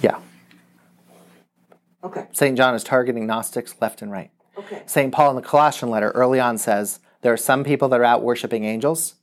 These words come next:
Speaker 1: and they're making up all these rules that have nothing to do with performing good work and love and charity." Well, who worships angels? People who worship angelic in nature.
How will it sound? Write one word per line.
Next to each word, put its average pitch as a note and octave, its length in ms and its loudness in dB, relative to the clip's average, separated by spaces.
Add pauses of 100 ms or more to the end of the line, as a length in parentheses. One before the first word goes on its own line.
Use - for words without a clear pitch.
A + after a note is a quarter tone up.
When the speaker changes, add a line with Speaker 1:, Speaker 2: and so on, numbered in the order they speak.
(500)
Speaker 1:
and B2 120 -4
they're B2 80 2
making B2 300 2
up A2+ 120 0
all A2+ 160 4
these B2+ 220 -2
rules C3+ 240 2
that A#2 100 0
have G#2+ 160 -4
nothing B2+ 480 -2
to D3 100 -2
do B2 380 2 (240)
with A2+ 260 0
performing A#2 560 -2
good A#2 200 0
work A2+ 360 2
and A2 120 -10
love G#2 220 0
and G2+ 100 -6
charity." G#2 360 -4 (2000)
Well, A#2+ 120 2
who D3 180 4
worships C3+ 420 0
angels? A2 500 -4 (1700)
People B2 280 -2
who C3 100 0
worship A2+ 360 0
angelic G#2+ 440 0
in G#2 80 -6
nature. A2+ 440 -6